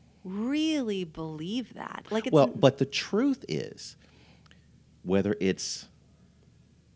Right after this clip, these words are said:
Speaker 2: a family, a church,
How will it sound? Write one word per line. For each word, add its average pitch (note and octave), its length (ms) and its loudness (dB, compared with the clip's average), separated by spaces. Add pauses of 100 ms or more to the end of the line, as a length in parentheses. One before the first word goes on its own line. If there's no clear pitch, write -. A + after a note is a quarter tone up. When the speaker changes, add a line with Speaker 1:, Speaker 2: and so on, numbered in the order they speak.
(1000)
Speaker 2:
a F#2 60 2
family, D3 760 2 (2250)
a - 80 0
church, - 800 0